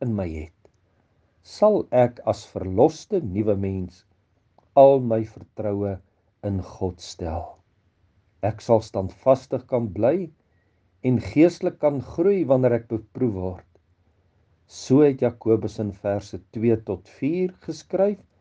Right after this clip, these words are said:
so het hy ook in vers twaalf geskryf. Verder, as hy die toets deurstaan het, sal hy die oorwinningsprys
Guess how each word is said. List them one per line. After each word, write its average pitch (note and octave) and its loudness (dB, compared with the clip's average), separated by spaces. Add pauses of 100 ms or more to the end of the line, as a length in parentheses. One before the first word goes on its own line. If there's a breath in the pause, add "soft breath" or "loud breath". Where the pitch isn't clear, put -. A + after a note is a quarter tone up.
(540)
so B2 2
het A2+ 0
hy G#2 0
ook A2 -2 (420)
in G#2+ -4
vers C3+ -4
twaalf G2 0 (120)
geskryf. - -16 (1040)
Verder, A#2 4 (1120)
as D#3+ 0
hy G#3+ 2
die F#3+ -2
toets - -8
deurstaan B2+ 0
het, F2+ -8 (760)
sal C3+ 6
hy C3 6
die A#2+ -4
oorwinningsprys A#2+ -2